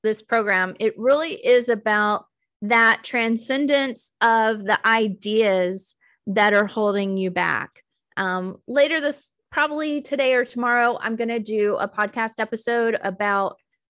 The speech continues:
why this is so important to me. Um, it's the story of when I lost my memory.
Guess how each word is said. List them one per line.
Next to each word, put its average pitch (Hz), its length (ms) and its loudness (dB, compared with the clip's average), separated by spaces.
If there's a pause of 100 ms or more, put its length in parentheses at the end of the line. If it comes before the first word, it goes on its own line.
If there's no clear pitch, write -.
(160)
why 208 300 0
this 359 320 -6
is 359 180 -6
so 294 180 0
important 277 440 -2
to 285 80 -8
me. 269 320 -4 (100)
Um, 214 300 0
it's 226 180 -6
the 277 120 -6
story 240 480 2
of 240 160 -2
when 220 240 -4
I 214 100 -4
lost 196 400 -4
my 196 140 -2
memory. 214 540 -4